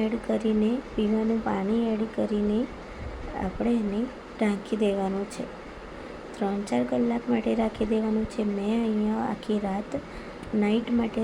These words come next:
રહેવા દીધું છે. એક અડધી આંગળી જેટલું પાણી આપણે એડ કરવાનું છે. મેં અહીંયા મેથીના દાણા લીધા છે. એ મેથીના દાણા આપણે આથો લાવવાનું કામ કરશે, એટલે આપણી એ સિક્રેટ ટીપ છે, ટ્રીપ છે, એટલે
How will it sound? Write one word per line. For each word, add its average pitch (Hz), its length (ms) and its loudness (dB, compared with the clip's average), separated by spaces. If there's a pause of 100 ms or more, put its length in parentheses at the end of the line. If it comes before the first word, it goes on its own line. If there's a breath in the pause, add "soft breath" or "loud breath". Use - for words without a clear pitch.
રહેવા 214 300 4
દીધું 214 320 0
છે. - 120 0 (220)
એક - 180 -4 (100)
અડધી 208 340 2
આંગળી 220 360 2
જેટલું 220 380 -2 (300)
પાણી 208 420 0
આપણે 208 240 -2 (300)
એડ 202 100 -4 (100)
કરવાનું 190 540 -4
છે. 214 160 -4
મેં 247 180 6
અહીંયા 233 320 4
મેથીના 220 560 0
દાણા 196 380 -2
લીધા 226 280 0 (120)
છે. 233 100 4 (720 loud breath)
એ 254 160 4
મેથીના 226 420 2 (120)
દાણા 214 340 0 (140)
આપણે 220 420 0 (580 loud breath)
આથો 208 340 0
લાવવાનું 233 460 2
કામ 220 260 2
કરશે, 226 380 0 (180)
એટલે 220 240 0 (160)
આપણી 220 380 0
એ - 100 0
સિક્રેટ 220 560 -2
ટીપ 240 240 -2 (140)
છે, 226 120 0 (380)
ટ્રીપ 233 240 2 (160)
છે, 254 120 4 (840)
એટલે 220 260 2